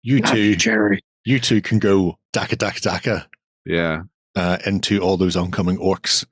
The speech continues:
Speaker 3: <laughs>
Speaker 1: or whatever else you can find to shoot.
Speaker 3: You know,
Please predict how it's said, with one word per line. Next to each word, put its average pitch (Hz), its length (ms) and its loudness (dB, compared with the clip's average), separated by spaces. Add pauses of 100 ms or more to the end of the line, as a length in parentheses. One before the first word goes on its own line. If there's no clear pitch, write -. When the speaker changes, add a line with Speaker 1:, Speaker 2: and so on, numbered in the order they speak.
(420)
Speaker 3:
<laughs> - 0 -
Speaker 1:
or 95 720 2 (600)
whatever 95 340 0
else 92 240 0
you 101 60 -2
can 101 100 -2
find 104 220 -2
to 98 80 -2
shoot. - 400 -2 (640)
Speaker 3:
You 143 100 4
know, 196 100 4